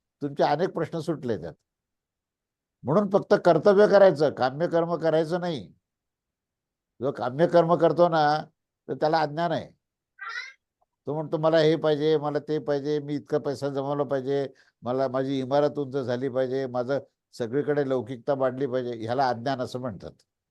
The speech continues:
आणि माझं कर्तव्य, माझं जे आहे ते मी माझं कर्तव्य करेल, बाकी शेष जे आहे ते परमेश्वरावर सोडून.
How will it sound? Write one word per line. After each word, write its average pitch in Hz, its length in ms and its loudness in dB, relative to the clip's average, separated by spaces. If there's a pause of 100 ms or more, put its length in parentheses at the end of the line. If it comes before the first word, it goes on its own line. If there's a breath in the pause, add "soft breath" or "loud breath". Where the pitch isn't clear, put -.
(1500)
आणि 135 140 -2
माझं 123 300 2
कर्तव्य, 180 500 4
माझं 160 280 4
जे 170 180 6
आहे 185 200 8
ते 180 140 2
मी 175 100 0
माझं 170 260 0
कर्तव्य 165 400 0
करेल, 151 300 0 (340)
बाकी 139 280 -4
शेष 175 280 -2
जे 165 140 0
आहे 175 200 2
ते 175 120 -8
परमेश्वरावर 151 640 -4
सोडून. 80 240 -16